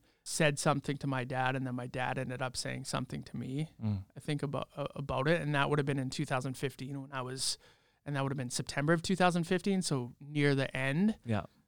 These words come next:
Speaker 1: So I think that's almost good, i-, it, good in a sense that I was doing that, 'cause then my dad did, I think, get a little more serious with me and have a more serious conversation
Speaker 2: Yeah.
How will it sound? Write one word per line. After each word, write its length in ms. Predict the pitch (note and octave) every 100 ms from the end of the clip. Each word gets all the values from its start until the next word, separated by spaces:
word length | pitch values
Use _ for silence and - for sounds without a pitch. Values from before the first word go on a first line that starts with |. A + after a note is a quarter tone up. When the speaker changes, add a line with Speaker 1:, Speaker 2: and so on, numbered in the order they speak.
| -
Speaker 1:
So 140 | D3+
I 60 | C3+
think 240 | E3 D3+
that's 180 | E3+ D#3
almost 380 | D3+ D3 C3+ -
good, 280 | C3 C3+ -
i-, 120 | D3 -
it, 260 | D#3 -
good 220 | C#3+ D3 D#3+
in 100 | D#3+
a 60 |
sense 300 | D3 D#3 D#3
that 80 | D3
I 80 | C#3
was 160 | C3
doing 320 | C3 C3 D#3+ E3
that, 200 | E3 D#3+
'cause 180 | D3
then 280 | C#3 C3 C3
my 140 | B2+ C3
dad 340 | C3 B2+ C3
did, 240 | B2+ B2 B2+
I 40 |
think, 240 | - C3 B2+
get 140 | C3
a 240 | - _ D3
little 180 | C3+
more 140 | C3 B2+
serious 400 | - C3+ C3+ C#3
with 160 | C#3
me 100 | C3 C3
and 100 | B2+
have 200 | C3 B2+
a 80 |
more 280 | B2+ C3 B2+
serious 520 | - - B2 C#3 D#3
conversation 960 | - D#3+ D#3+ E3 D#3+ D#3+ D#3 - E3+ F3 -
Speaker 2:
Yeah. 200 | G#2